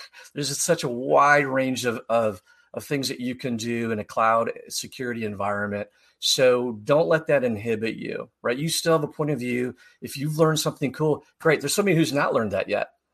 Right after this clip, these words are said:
And maybe they're super experienced or mature in another area. That's awesome. But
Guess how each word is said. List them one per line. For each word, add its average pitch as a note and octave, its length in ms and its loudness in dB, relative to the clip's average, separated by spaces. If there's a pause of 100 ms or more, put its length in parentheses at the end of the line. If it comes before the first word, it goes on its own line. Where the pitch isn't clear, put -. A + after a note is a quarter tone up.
(280)
And B2 100 -2
maybe D#3+ 180 4
they're D3+ 180 2
super D#3+ 480 0
experienced C3 560 0
or B2 60 -6
mature A#2+ 340 -4
in A2+ 60 -2
another C3 320 0
area. A#2 120 0
That's C3+ 180 -6
awesome. A#2 380 -4
But A2+ 180 -4